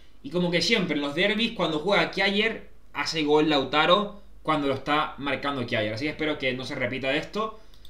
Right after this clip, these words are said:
Eh, y espero, pues, que Calabria, que está de ese lado, ayude a que esto no se repita. Sandro, buen partido para Sandrito, un siete, me gustó.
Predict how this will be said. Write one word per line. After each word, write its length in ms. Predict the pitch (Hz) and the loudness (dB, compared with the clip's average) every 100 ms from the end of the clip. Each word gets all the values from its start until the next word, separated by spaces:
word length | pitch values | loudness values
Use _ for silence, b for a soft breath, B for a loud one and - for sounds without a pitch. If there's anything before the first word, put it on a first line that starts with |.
| b | b
Eh, 840 | - 127 123 120 113 113 107 104 101 | -2 2 6 6 4 2 2 0 -2
y 120 | 127 | -2
espero, 300 | 123 123 139 | -2 -2 0
pues, 120 | 135 110 | 0 0
que 380 | 117 113 - - | 0 0 -4 -6
Calabria, 380 | 117 123 147 | 0 2 2
que 60 | 131 | 0
está 260 | 120 123 101 | 0 0 0
de 140 | 107 | -4
ese 180 | 107 127 | -4 0
lado, 400 | 127 123 202 - | 2 2 0 -4
ayude 520 | 113 113 117 120 175 120 | -2 0 0 2 0 -2
a 140 | 120 | -4
que 120 | 110 | -4
esto 220 | 101 - | -4 -4
no 160 | 113 110 | -2 -2
se 80 | 107 | -4
repita. 480 | 101 - 113 87 - b b b b b b - | -2 -2 -2 -6 -12 b b b b b b -2
Sandro, 760 | 208 247 269 277 277 247 - | 4 6 8 12 12 12 6
buen 260 | 135 208 220 | 2 4 8
partido 340 | 214 196 190 | 6 8 4
para 240 | 170 160 147 | 6 4 2
Sandrito, 680 | 147 151 208 214 247 240 - | -2 2 2 6 8 6 2
un 140 | 170 | -4
siete, 440 | 170 170 175 240 | 2 4 6 4
me 100 | 220 | 2
gustó. 600 | 151 143 - 170 247 262 | 2 0 2 4 6 4